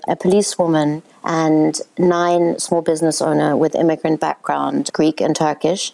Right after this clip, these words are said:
And yeah, pretty much got away with it up until that point. If you ask me, what did we do about it? I think the most tragic thing about the story was that during that whole time,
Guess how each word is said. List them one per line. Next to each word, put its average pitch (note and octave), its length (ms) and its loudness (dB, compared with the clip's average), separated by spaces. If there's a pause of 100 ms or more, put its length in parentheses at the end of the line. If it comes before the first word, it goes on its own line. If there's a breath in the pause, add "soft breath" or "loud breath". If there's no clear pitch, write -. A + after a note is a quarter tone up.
(140)
And F3+ 540 2
yeah, A#3 80 2
pretty G#3+ 260 2
much - 180 -6
got F#3 160 0
away F3+ 160 4 (120)
with - 120 -2 (120)
it - 100 -8 (240)
up - 80 -4
until E3 280 -2
that D#3 160 -2 (160)
point. D#3+ 400 -2 (200)
If - 120 -6
you G#3+ 60 4 (180)
ask G3 120 -6 (140)
me, F3 80 4
what F#3 260 2
did F3 160 -8
we F3 60 0
do A3 180 2 (120)
about D3 280 0 (120)
it? - 200 -8 (220)
I G3 60 -2
think A#3+ 160 0
the G#3+ 160 2
most G3+ 200 -2
tragic F#3+ 300 0
thing G3 180 2
about F#3 220 0
the E3 80 -6 (100)
story F3 280 2
was D#3+ 420 0
that D3+ 260 -4
during F3+ 200 2
that F3 220 0
whole F#3 140 0
time, E3 440 0